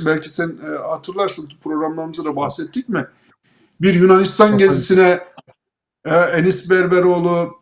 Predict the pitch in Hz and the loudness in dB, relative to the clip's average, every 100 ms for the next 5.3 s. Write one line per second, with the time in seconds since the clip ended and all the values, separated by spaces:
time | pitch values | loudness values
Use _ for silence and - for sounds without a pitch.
0 | _ _ _ _ _ _ 143 151 160 160 | _ _ _ _ _ _ -6 -2 -2 -2
1 | 139 165 160 160 160 - 160 143 175 165 | -2 -4 0 2 2 0 -2 0 0 2
2 | 165 139 - 170 160 - - 165 151 220 | 2 2 0 -2 -2 -8 -8 -4 -4 -2
3 | 214 - 170 151 147 139 156 170 170 147 | -2 2 0 0 -2 0 0 -2 0 0
4 | 147 143 - 151 131 135 135 147 143 135 | 0 -4 -8 -4 -2 -4 -6 -4 -4 -4
5 | 139 220 - | -4 -4 -6